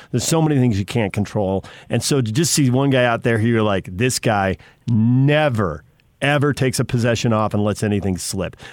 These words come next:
This guy always drops the hammer." When you have that player and you have that team,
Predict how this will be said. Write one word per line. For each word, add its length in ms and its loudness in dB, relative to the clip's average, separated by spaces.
This 180 2
guy 260 0
always 520 2
drops 540 0
the 120 -2
hammer." 480 -2
When 160 2
you 60 2
have 240 0
that 180 2
player 300 0
and 100 2
you 60 -2
have 260 -2
that 240 0
team, 420 2